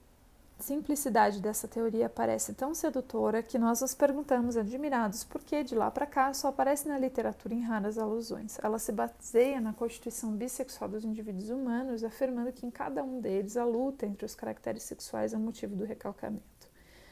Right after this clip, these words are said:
Diz a teoria que o sexo mais fortemente formado e dominante na pessoa recalcou para o inconsciente a representação mental do sexo subordinado. Em cada pessoa, o núcleo do inconsciente, o material recalcado, seria, portanto, aquilo que nela existe do sexo oposto.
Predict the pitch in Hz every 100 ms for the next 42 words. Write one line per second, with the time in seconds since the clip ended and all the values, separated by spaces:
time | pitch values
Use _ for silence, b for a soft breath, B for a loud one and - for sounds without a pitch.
0 | B B 208 202 220 226 226 247 277 247
1 | - 220 - 214 220 254 - 240 240 220
2 | 208 - 233 214 208 226 196 208 202 196
3 | 220 240 - 190 208 - 208 220 - -
4 | - 226 254 - 233 226 226 220 208 -
5 | 202 214 247 214 208 220 220 - 208 196
6 | 226 - 208 196 202 - - - 214 208
7 | 196 208 247 233 - - B B B B
8 | B B B B 220 240 214 - 254 -
9 | 285 294 247 254 240 208 220 240 254 311
10 | 269 311 320 226 202 214 220 220 - 269
11 | - 233 247 233 - 233 247 247 240 254
12 | 254 254 262 254 254 254 254 285 233 240
13 | 269 - 233 254 226 220 240 226 - -
14 | -